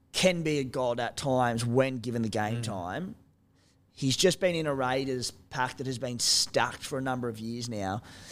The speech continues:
Speaker 1: But he has, like, the most Supercoach friendly game going around. He offloads, he scores tries,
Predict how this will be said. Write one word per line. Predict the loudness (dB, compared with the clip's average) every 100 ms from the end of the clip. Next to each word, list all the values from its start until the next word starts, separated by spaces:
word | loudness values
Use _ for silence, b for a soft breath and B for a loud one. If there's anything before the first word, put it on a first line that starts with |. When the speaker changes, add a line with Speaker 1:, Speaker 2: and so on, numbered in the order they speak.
| B B B
Speaker 1:
But | 2 4 2 -4 -20 -14
he | -4 4 6
has, | 6 4 4
like, | 0 -2
the | 0
most | 2 2 0 -8 -18 _ _ _ _ -4
Supercoach | 0 2 2 4 4 2
friendly | 0 0 0
game | 0 2 2 2 0 -2
going | 0 2 2
around. | 2 2 2 0
He | 0 4
offloads, | 4 4 -2 0 0 -2
he | -6 -6 -4
scores | -2 4 6 8 6
tries, | 6 6 4 2 -2